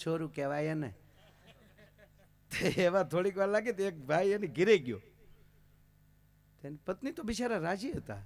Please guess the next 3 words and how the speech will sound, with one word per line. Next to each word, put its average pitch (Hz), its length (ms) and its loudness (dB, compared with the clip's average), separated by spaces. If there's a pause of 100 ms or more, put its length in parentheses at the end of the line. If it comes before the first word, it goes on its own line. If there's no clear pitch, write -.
(3500)
આને 233 340 8
જોયો 226 360 6
તો 160 140 -8